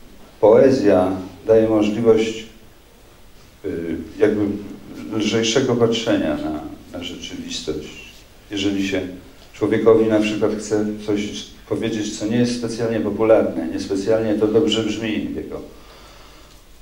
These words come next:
dla niego, to wtedy dobrze jest użyć poezji. Na przykład, jeśli ja bym chciał coś powiedzieć ludzkości, to mogę to przenieść w bajkowy jakiś świat, na przykład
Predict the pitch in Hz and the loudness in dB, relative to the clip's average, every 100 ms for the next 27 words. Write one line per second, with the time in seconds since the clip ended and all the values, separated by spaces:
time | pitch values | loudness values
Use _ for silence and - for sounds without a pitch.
0 | - - - - - - - - 98 95 | -18 -14 -14 -16 -14 -12 -6 0 2 4
1 | 87 - 95 - - - 98 98 120 120 | 4 4 2 2 -2 0 0 0 -2 0
2 | 123 120 123 123 120 117 110 101 95 - | 2 2 2 2 0 0 -2 -2 -2 -4
3 | - - - - 85 98 - - 80 92 | -8 -12 -12 -2 0 0 -2 -6 -10 -10
4 | - - 104 107 107 113 113 120 117 117 | -4 0 2 0 0 6 8 8 4 4
5 | 117 113 113 - 110 104 104 101 101 101 | 4 4 0 0 0 2 2 0 -4 -8
6 | - - - - - - - 104 98 - | -16 -20 -20 -20 -16 -16 -4 0 0 2
7 | 101 92 92 - 120 - - 117 120 123 | 4 4 4 -2 -4 -4 -6 -6 0 2
8 | 131 127 127 143 - - - - - - | 4 2 0 0 0 -2 -4 -6 -4 2
9 | 107 104 120 117 107 107 104 - - - | 4 4 2 6 4 4 -2 -6 -8 -6
10 | - 98 82 - 78 76 - - | 0 2 2 -2 -4 -4 0 4